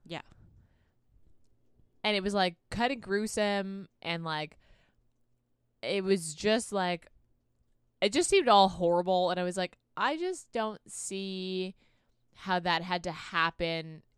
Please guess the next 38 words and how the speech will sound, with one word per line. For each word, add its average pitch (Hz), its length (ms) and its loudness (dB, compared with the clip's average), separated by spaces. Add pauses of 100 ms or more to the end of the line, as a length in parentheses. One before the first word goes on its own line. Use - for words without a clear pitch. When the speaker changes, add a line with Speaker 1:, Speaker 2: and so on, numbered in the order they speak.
Speaker 2:
in 165 140 -8
front 170 320 -2
of 165 100 -4
her 160 420 -8
eyes," 170 840 -2
but, 151 140 -14 (120)
like, 151 240 -10
the 170 80 -10
scene 202 380 -6
seemed 190 320 -8
really, 160 260 -2
like, 143 380 -6 (340)
just - 200 -12
a 381 60 2
lot. 131 680 -4 (1120)
Speaker 1:
Mm-hmm. 170 280 -14
Speaker 2:
'Cause 247 140 -4
it, 247 200 -4
it 226 100 2
was 254 160 -4
warranted 226 460 -6
for 285 120 -6
Lilith 190 400 -4
to 208 80 -12
be, 180 140 -6
like, 170 200 -6
upset 165 440 -4
at 135 140 -8
Lucifer 185 520 -8
about 208 320 -4
it, 262 260 -6 (1300)
and 202 160 -2
he 208 180 -6
kind 254 220 -6
of 277 80 -8
just 226 220 -6
was 214 100 -10
like, 202 320 -4